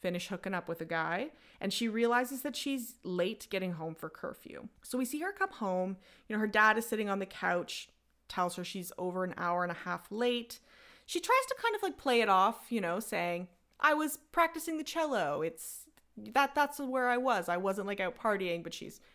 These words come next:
very clearly dressed for partying, and her dad kind of calls her on it. They sort of have, like, a little bit of a moment. They, they talk a little bit about her mom pushing her and why her mom pushes her.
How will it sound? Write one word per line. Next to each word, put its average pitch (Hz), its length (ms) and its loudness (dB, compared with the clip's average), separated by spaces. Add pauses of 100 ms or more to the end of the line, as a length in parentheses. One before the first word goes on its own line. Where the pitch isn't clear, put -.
(120)
very - 180 -2
clearly 175 340 -6
dressed - 300 -12
for - 100 -6
partying, - 480 -10
and - 100 -10
her 180 100 -8
dad - 280 -4
kind - 160 -10
of - 80 -14
calls 262 300 0
her 107 160 -4
on 71 160 -6
it. 50 180 -12
They 240 140 4
sort 370 180 2
of 440 80 -2
have, 415 140 0
like, 370 160 -2
a 320 60 -2
little 269 180 0
bit 247 140 2
of 240 100 -2
a 226 80 2
moment. 170 480 0
They, 165 340 0
they 185 120 -2
talk 254 320 2
a 262 40 0
little 233 200 2
bit 190 300 2
about 175 400 0
her 175 120 -8
mom 175 360 -2
pushing 175 500 -6
her 165 180 -4
and 160 120 -6
why 160 260 2
her 170 160 -6
mom 160 260 -4
pushes - 440 -12
her. 156 440 -6